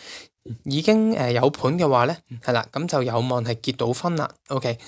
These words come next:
咁如果係結到婚，即係已經結咗婚嘅話，咁，呃，純粹有望，即係你哋嗰個婚姻關係係更加穩固啦，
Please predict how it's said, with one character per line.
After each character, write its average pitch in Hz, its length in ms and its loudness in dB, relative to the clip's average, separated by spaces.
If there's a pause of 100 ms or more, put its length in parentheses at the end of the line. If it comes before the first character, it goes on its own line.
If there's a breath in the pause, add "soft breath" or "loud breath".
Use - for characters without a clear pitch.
(160 loud breath)
咁 214 180 2
如 147 60 2
果 135 140 6
係 170 140 2
結 139 240 -6
到 123 200 -2
婚， 165 480 -2 (160)
即 - 80 2
係 190 40 4
已 135 120 -2
經 175 160 -2
結 151 160 -4
咗 123 180 2
婚 160 220 -2
嘅 143 60 -4
話， 127 180 0
咁， 135 300 -4 (440 loud breath)
呃， 123 260 2
純 117 200 -4
粹 139 340 0 (420 loud breath)
有 131 180 4
望， 131 340 4
即 131 100 -2
係 170 120 6
你 135 60 2
哋 131 120 0
嗰 135 100 2
個 139 240 8
婚 151 240 0
姻 151 200 0
關 147 200 2
係 139 160 -4
係 117 160 -2
更 123 200 -2
加 151 120 4
穩 135 320 -2
固 143 220 0
啦， 175 180 0